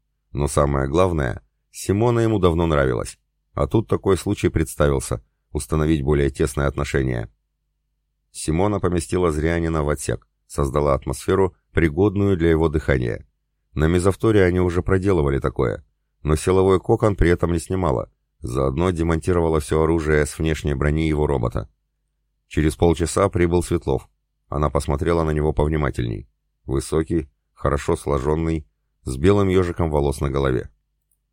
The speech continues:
Открытое лицо, проницательные глаза, волевой подбородок, высокий лоб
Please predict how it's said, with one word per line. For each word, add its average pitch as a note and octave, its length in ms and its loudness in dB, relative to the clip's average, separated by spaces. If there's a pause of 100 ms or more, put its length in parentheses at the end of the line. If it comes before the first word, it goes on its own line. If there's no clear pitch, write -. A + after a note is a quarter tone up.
(240)
Открытое C#2+ 520 -2
лицо, F2+ 540 -2
проницательные D2 760 0
глаза, C#2 500 -2 (220)
волевой D#2 480 2
подбородок, E2+ 760 0
высокий C#2 420 -2
лоб D#2 280 0